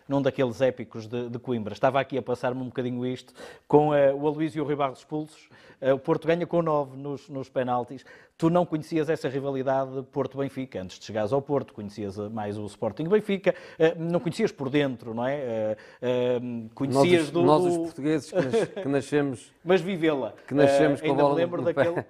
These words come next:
Speaker 1: daquele festejo que tiveste quando o Porto com dez também ganha em casa ao Benfica, o gol do, do Drulovic que faz o dois um e tu saltas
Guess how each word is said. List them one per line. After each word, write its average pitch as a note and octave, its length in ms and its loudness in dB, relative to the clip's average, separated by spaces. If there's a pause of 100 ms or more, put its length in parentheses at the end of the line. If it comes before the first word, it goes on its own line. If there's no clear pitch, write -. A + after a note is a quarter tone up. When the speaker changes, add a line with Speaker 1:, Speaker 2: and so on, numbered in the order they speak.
(180)
Speaker 1:
daquele D#3+ 320 0
festejo E3 380 -2
que - 60 -20
tiveste D3+ 340 -4
quando D3 160 -2
o B2+ 40 -10
Porto C#3+ 280 -6
com D3+ 200 0
dez C3+ 340 2
também C3 360 -2
ganha B2+ 240 -2
em B2 60 -8
casa B2+ 260 0
ao B2+ 80 0
Benfica, B2 460 -4
o A#2+ 60 -2
gol C3+ 180 -2
do, C3 320 -2
do B2+ 160 -2
Drulovic C3 540 0
que - 40 -20
faz C3 200 -2
o C3 60 -10
dois B2+ 220 -2
um D3 140 -2 (260)
e B2 120 -4
tu - 100 -20
saltas C3+ 560 4